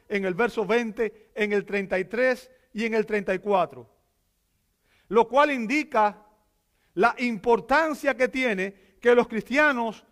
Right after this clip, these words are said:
nos congreguemos, la importancia que tiene que los cristianos nos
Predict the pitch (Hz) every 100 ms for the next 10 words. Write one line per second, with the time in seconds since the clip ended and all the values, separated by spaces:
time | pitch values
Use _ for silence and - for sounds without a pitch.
0 | _ _ _ 190 262 - 262 247 247 285
1 | 269 185 143 - _ _ _ _ _ -
2 | 247 226 233 208 294 302 277 262 240 240
3 | 233 202 208 _ _ - 233 226 226 208
4 | 247 277 254 226 - _ _ 185 247 226